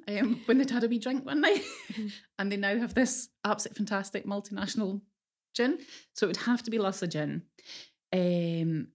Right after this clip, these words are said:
what other drink would I take? Oh gosh, I'm gonna offend one of the distilleries if I don't, if I pick one over the other.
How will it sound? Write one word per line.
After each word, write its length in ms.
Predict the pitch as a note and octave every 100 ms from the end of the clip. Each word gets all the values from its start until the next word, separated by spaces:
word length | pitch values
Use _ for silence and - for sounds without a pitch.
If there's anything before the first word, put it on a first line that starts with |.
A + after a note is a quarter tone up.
| - -
what 140 | F3+
other 160 | A3 G3
drink 320 | E3+ E3+ -
would 100 | F3
I 100 | D#3+ -
take? 560 | - F3+ F3+ - - -
Oh 140 | F3 F3
gosh, 300 | F3+ F3+ F#3
I'm 60 |
gonna 160 | F3 F3
offend 320 | D#3+ F#3 F3+
one 100 | E3+
of 60 | D#3
the 60 |
distilleries 440 | D3+ - F3+ F3+ E3
if 80 | E3
I 40 |
don't, 260 | E3+ F3 - -
if 160 | F3
I 160 | F3+ E3+ -
pick 180 | - -
one 220 | E3 F#3
over 160 | F3 D#3+
the 140 | E3
other. 280 | F3+ D#3+